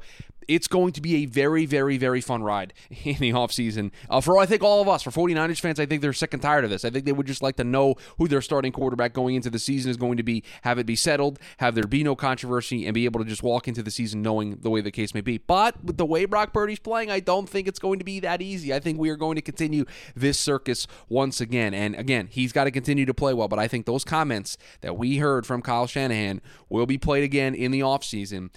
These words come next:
if Brock does continue to play well and we truly have another quarterback controversy. Although if I'm a forty-niners fan, I think I'd rather controversy between Brock Purdy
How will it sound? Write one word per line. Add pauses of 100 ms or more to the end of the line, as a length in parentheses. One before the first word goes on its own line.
(200)
if
Brock
does
continue
to
play
well (160)
and
we
truly
have
another
quarterback
controversy. (200)
Although
if
I'm
a
forty-niners
fan,
I
think
I'd
rather
controversy
between
Brock
Purdy